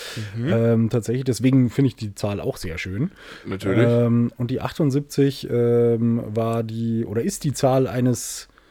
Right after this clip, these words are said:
Speaker 2: ähm, guten Freundes, der noch Football spielt.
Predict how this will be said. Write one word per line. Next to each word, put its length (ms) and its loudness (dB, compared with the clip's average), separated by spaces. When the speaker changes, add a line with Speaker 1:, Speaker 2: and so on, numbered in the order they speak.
Speaker 2:
ähm, 600 0
guten 300 6
Freundes, 440 6
der 180 6
noch 160 2
Football 380 -12
spielt. 420 -18